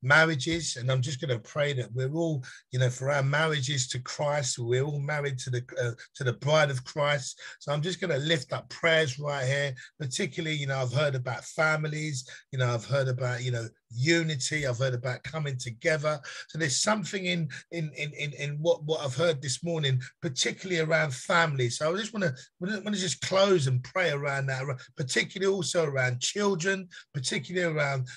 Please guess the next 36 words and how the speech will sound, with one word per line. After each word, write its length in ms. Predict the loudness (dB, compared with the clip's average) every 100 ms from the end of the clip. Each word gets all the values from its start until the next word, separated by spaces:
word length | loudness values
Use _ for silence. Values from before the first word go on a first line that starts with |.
| -8
you 100 | -2
know, 160 | 2 4
the 180 | 4
unity, 720 | 4 6 6 4 0 -2 0 0
the 100 | -4
particular 640 | -6 -4 -4 -2 -2 -2
around, 380 | 0 0 0 -2 -6 -10
you 100 | -2
know, 180 | 0 0 -4 -12 0
bringing 300 | 2 2 0
it 160 | -2
back 200 | 0 0
together. 580 | -2 -2 4 4 4 0 -4 -12
And 100 | -8
we 80 | -8
just 220 | -6 -8
pray 280 | -6 0 2
that 200 | 2 -2
God 260 | 0 2 2
is, 240 | 2 0 -4 -6 -2
um, 220 | 0 0
God's 320 | 2 2 4
will 540 | 2 6 6 6 2 -2 -16 -10
in 140 | -2 2
our 140 | 2
families 640 | 2 6 6 6 2 -2 -4
right 260 | -4 -4
now. 160 | -4 -4
We 120 | -4
just 220 | -4 -8
pray 240 | 0 2 2
that 200 | 0 0
God's 340 | 0 2 -2
will 280 | 0 2 2
be 240 | 0 -2
done 380 | 0 2 2 0